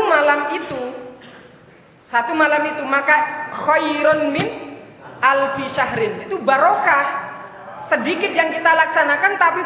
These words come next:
pahalanya bagaikan seratus bulan, seribu bulan. Berarti seribu bulan antum bagi dua belas, delapan puluh tiga tahun.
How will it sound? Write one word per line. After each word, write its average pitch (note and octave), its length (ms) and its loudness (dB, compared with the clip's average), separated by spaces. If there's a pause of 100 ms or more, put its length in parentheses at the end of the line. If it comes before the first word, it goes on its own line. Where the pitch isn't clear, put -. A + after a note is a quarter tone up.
pahalanya C#4 480 2
bagaikan B3+ 720 0
seratus D#4+ 600 2 (200)
bulan, C4 480 0 (560)
seribu C4 400 -4
bulan. - 240 2 (480)
Berarti C4 400 2
seribu C4+ 320 -6
bulan F4 160 4
antum D4+ 240 0
bagi B3 240 -4
dua B3+ 240 -2
belas, A#3+ 320 -2
delapan A3+ 320 -4
puluh B3 160 -10
tiga A3 320 -8
tahun. A3+ 320 -6